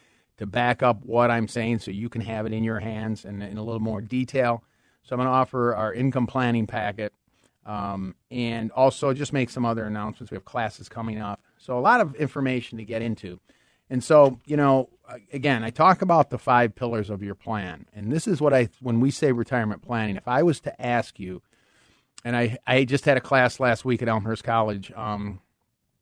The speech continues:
and, you know, one of the questions I said to them, or I asked, I said, and there were a number of people in the room, I said, "If I asked each one of you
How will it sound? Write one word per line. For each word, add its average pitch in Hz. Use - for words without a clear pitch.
and, 123
you 135
know, 120
one 123
of 123
the 123
questions 110
I 110
said 190
to -
them, 110
or 107
I 104
asked, 143
I 113
said, 117
and 113
there 113
were 110
a -
number 113
of 95
people 107
in 98
the 98
room, 107
I 135
said, 147
"If 127
I 170
asked 196
each 131
one 156
of 131
you 107